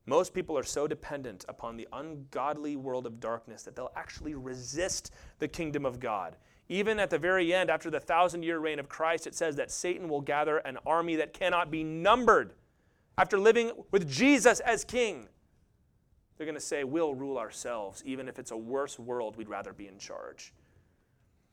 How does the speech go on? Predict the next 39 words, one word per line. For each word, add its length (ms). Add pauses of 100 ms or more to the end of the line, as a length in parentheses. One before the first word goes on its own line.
(140)
And 120
Paul 240
and 100
Silas 420
find 200
themselves 440
in 80
a 80
very 260
short 260
time 300 (260)
going 220
from 180
victory 480
over 240
a 80
demon 460 (220)
to 160
a 40
bloody 460
beating 480
in 140
an 80
unfair 480
trial. 520 (720)
Taken 300
to 60
prison, 460 (240)
feet 380
put 160
in 80
the 80
stocks, 600
and 180
left 500
to 100
their 140
misery 400
overnight. 720